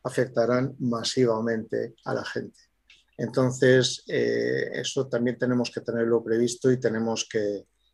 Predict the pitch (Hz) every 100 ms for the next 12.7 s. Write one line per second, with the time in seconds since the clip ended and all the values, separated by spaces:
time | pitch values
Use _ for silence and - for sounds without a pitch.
0 | _ 120 123 120 127 127 117 120 113 120
1 | - 123 123 120 - 120 113 - 110 107
2 | 107 117 - 120 110 104 - 110 104 -
3 | _ _ 110 98 - - _ _ _ _
4 | _ _ _ - 123 - 127 143 151 139
5 | 131 131 127 127 120 113 127 117 120 123
6 | 117 117 117 117 _ _ _ _ - 120
7 | 113 110 107 104 104 - _ _ _ _
8 | _ _ _ 123 131 120 120 120 123 -
9 | 127 120 135 135 151 - _ _ 139 120
10 | - 120 120 120 131 135 123 120 - _
11 | _ _ _ _ _ _ 135 120 110 110
12 | - 131 123 113 92 82 -